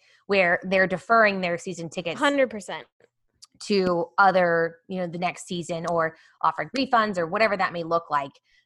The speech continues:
Speaker 1: Um, so that's, that's a fact.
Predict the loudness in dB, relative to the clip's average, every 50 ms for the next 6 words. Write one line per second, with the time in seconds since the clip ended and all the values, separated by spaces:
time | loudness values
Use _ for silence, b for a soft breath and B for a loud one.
0 | _ _ 2 2 4 4 2 0 -2 -4 -8 -10 _ _ _ _ _ _ _ _
1 | _ _ _ _ _ _ _ -4 2 4 4 4 4 0 -4 -12 -14 -10 -2 2
2 | 2 2 2 0 -6 -12 -4 2 4 4 4 2 0 -6 -4 -2 -2 -2 -2 -4
3 | -8 -12 -20 -20